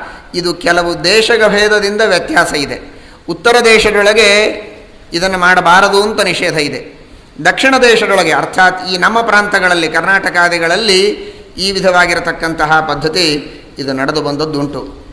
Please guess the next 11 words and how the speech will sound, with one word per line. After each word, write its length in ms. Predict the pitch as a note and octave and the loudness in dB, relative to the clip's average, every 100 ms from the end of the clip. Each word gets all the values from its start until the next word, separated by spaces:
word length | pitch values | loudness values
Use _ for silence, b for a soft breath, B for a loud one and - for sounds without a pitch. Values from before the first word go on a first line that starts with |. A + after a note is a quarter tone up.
| - | -16
ಇದನ್ನ 280 | C3+ D#3 F3+ E3 D#3+ E3 - | -6 -4 0 2 2 -2 -6
ಟೀಕಾಕೃತ್ಪಾದರು 800 | E3 E3 D#3+ D3+ - D#3 D#3+ E3+ | -4 -2 -2 -2 -2 -2 -2 -4
ಶ್ರೀಮನ್ 320 | E3 D#3+ D#3 | -6 -6 -4
ನ್ಯಾಯಸುಧಾ 520 | D3 D#3+ E3 E3+ E3 | -2 -2 -4 0 0
ಗ್ರಂಥದಲ್ಲಿಯೂ 680 | D3 D3+ D#3 D3+ D#3 D#3+ G#3+ | 0 -4 -6 -4 -4 -2 -2
ಇದನ್ನು 240 | F3+ D#3+ | -2 -4
ತೆಗೆದುಕೊಂಡಿದ್ದಾರೆ. 920 | D3+ D3 C#3+ C#3+ C3+ C3 A#2+ - - C3 | -4 -6 -6 -6 -4 -2 -4 -8 -12 -6
ಮಾತುಲ 320 | C#3 D#3 D#3 | -6 -2 -4
ಕನ್ಯಾ 360 | D3 D3 D3 | -4 -4 -4
ಪರಿಣಯ 360 | C#3 C3+ C#3+ C#3+ | -4 -6 -6 -4
ಅಂತನ್ನೋದು 720 | C#3 C#3 C3 C3+ C#3+ G3 F3 | -4 -6 -6 -6 -4 -4 -2